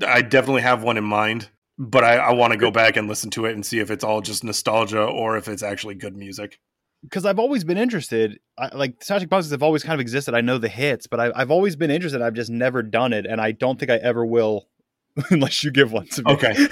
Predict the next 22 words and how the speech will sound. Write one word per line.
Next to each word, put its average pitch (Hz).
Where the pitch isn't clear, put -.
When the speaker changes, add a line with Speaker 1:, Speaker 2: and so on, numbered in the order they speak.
Speaker 2:
<laughs> -
Speaker 1:
Uh, 143
I'll 185
definitely, 202
I'll 165
definitely 190
bring 131
you 131
one. 131
I 139
just 151
need 123
to 107
address 110
it 110
a 123
bit 107
more. 120
Speaker 2:
Okay. -
Speaker 1:
So 147
this 180
week, 139